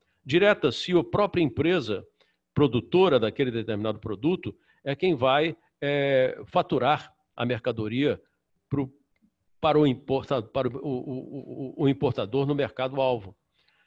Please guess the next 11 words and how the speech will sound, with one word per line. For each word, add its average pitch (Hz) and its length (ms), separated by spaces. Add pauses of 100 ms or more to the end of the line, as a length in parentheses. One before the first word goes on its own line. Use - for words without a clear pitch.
(220)
Ou 151 100
seja, 101 380
você 117 260
não 160 120
vai 151 120
precisar 135 360
usar 131 300
nenhuma 131 360
outra 127 320
empresa 117 360
intermediária. 110 760